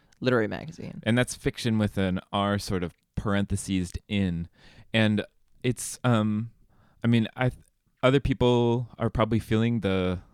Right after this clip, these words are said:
Speaker 2: loss of, um, print Tin House as,
Speaker 1: Yeah.
Speaker 2: as we
Speaker 1: Oof.
Speaker 2: are. If you're missing a, that's getting a print, although they're gonna continue online for Tin House.
Speaker 1: Yes, which is wonderful.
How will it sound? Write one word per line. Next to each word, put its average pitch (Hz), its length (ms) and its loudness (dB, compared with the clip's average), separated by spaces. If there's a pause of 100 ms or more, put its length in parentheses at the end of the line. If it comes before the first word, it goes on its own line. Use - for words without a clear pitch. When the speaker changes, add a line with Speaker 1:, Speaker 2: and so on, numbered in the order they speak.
(120)
Speaker 2:
loss 101 360 -2
of, 90 500 -4 (120)
um, 82 420 -6 (460)
print - 480 -2 (1000)
Tin 120 200 2
House 120 520 -4 (120)
as, 107 140 0
Speaker 1:
Yeah. 120 220 4
Speaker 2:
as 123 140 4
we 101 160 6
Speaker 1:
Oof. - 80 6
Speaker 2:
are. 123 280 2 (420)
If - 140 -10
you're 113 100 4
missing 120 460 0
a, 104 360 0 (600)
that's 104 340 -4
getting 113 360 0
a 98 200 -2 (160)
print, 120 260 2
although 147 260 4
they're 127 120 2
gonna 139 180 -2
continue 110 400 -2
online 95 320 -2
for - 100 -14
Tin - 200 -8
House. 85 300 -10
Speaker 1:
Yes, - 280 -8
which 117 200 -8
is 113 60 -14
wonderful. - 420 -14